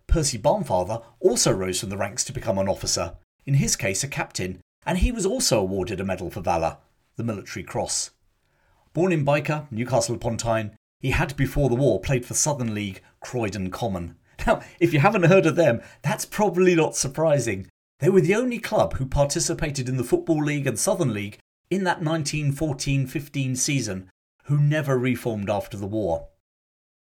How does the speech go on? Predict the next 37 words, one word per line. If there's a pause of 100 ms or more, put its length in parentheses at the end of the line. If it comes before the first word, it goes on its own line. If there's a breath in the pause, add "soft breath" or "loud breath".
(160)
Indeed, (140 loud breath)
after
the
war,
their
ground, (180)
named
the
Nest, (260 soft breath)
was
for
a
few
years
the
home
of
Crystal
Palace
F
C. (920)
It's
estimated
that
something
like
two
thousand
professional
footballers
from
clubs
in
England,
Wales
and
Scotland